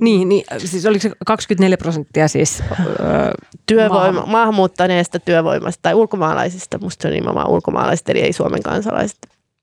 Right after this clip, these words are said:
Speaker 1: Mm.
Speaker 2: niin tota, on, öö, työttöminä.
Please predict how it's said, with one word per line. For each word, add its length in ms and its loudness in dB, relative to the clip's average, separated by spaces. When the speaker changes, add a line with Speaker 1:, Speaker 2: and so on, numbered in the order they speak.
Speaker 1:
Mm. 280 4
Speaker 2:
niin 260 0
tota, 580 -2
on, 260 -2
öö, 60 -6
työttöminä. 440 -6